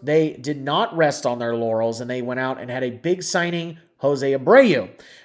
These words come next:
Jose Abreu is set to be fifth in that lineup behind Jose Altuve, Michael Brantley, Alex Bregman, and Yordan Alvarez. If they needed anything else,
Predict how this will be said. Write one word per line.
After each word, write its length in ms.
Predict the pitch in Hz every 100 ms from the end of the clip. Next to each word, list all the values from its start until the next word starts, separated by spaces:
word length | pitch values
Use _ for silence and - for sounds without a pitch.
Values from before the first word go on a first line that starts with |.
| -
Jose 320 | 180 185 185
Abreu 680 | 175 180 180 180 180 175
is 180 | 160 151
set 260 | - 202 202
to 60 |
be 140 | 165 170
fifth 480 | - - 262 302 -
in 160 | 220
that 200 | 214 196
lineup 420 | 160 170 180 202
behind 520 | 165 147 254 220 185 214
Jose 260 | 175 165
Altuve, 540 | 170 165 185 208 190 175
Michael 280 | 170 165
Brantley, 520 | 160 165 165 170 165 165
Alex 380 | 151 170 160 -
Bregman, 440 | 151 165 156 156
and 160 | 156 147
Yordan 400 | 156 156 147 139
Alvarez. 540 | 147 156 147 131 117 - - - - - _ _ _ _ _ _ _ -
If 180 | 226 233
they 160 | 247
needed 340 | 277 208 226 196
anything 460 | 185 202 - 180
else, 320 | 165 180 185